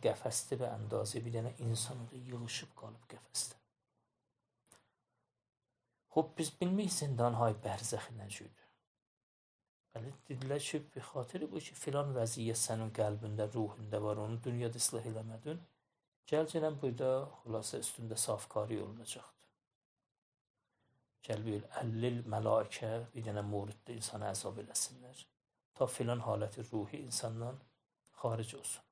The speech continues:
Ya filan günahı elədin, filan məsiyyəti elədin.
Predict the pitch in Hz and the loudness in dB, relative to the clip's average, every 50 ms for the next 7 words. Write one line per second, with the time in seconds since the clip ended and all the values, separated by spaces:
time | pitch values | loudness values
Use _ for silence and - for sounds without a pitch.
0 | _ _ _ _ _ _ _ _ _ _ _ _ _ _ _ _ _ _ _ _ | _ _ _ _ _ _ _ _ _ _ _ _ _ _ _ _ _ _ _ _
1 | _ _ - - - - - _ _ _ _ _ _ 196 190 190 196 - - 202 | _ _ -20 -20 -20 -20 -20 _ _ _ _ _ _ 6 6 6 6 6 8 8
2 | 208 226 220 220 - - 220 220 196 170 208 202 175 170 160 160 156 151 - 170 | 10 10 8 6 4 8 10 10 12 12 10 8 10 12 12 12 12 12 10 6
3 | 156 123 95 - - - - _ _ _ _ - - 127 139 147 156 160 156 - | 4 4 2 0 -6 -14 -20 _ _ _ _ 2 6 8 8 8 8 8 6 6
4 | 127 131 - - 135 120 - - - - 127 120 113 107 107 - 107 101 | 6 6 6 6 4 4 4 4 2 4 6 8 8 8 8 6 0 -4